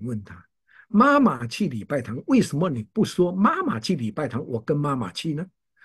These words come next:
为什么你要偏偏跟爸爸不去礼拜堂，你不去礼拜堂呢？”没有这个道理。另一方面，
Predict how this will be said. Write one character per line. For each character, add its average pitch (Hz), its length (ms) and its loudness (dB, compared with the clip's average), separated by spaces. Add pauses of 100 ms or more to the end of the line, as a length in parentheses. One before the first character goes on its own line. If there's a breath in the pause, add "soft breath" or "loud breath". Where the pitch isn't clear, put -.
(200 loud breath)
为 339 140 8
什 160 120 4
么 226 80 8
你 165 100 6
要 175 100 4
偏 214 440 6
偏 208 260 4
跟 196 240 2
爸 - 300 -4
爸 - 160 -2
不 180 140 2
去 202 160 0
礼 143 140 -2
拜 143 140 -2
堂， 147 220 -4
你 113 80 -6
不 - 140 -2
去 196 160 0
礼 123 120 -4
拜 165 160 2
堂 160 200 0
呢？” 294 80 0 (1040)
没 120 180 0
有 135 100 0
这 113 140 -8
个 107 80 -8
道 104 180 -12
理。 90 120 -20 (1800)
另 202 200 2
一 139 80 2
方 127 180 -4
面， 123 260 -2